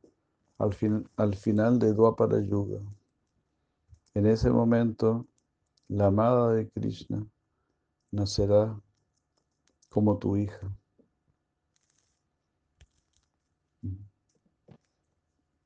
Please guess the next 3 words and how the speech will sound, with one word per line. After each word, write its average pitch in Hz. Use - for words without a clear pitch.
Después 104
de 113
esto, 117